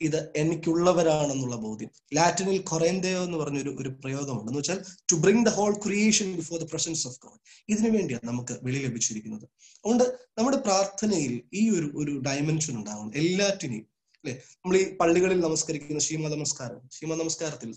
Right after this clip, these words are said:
തിങ്കളാഴ്ച, അതായത് Sunday evening, തിങ്കൾ സന്ധ്യയ്ക്ക്, അതിന്റെ ബോവുസോയില്, ആ, നമ്മളെ ഓർമ്മപ്പെടുത്തുന്ന,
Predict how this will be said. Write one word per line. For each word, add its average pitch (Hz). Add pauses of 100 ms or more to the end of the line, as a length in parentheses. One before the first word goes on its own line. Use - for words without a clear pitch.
തിങ്കളാഴ്ച, 156
അതായത് 123
Sunday 160
evening, 117 (400)
തിങ്കൾ 165
സന്ധ്യയ്ക്ക്, 127 (500)
അതിന്റെ 151
ബോവുസോയില്, 151 (480)
ആ, 123
നമ്മളെ 151
ഓർമ്മപ്പെടുത്തുന്ന, 160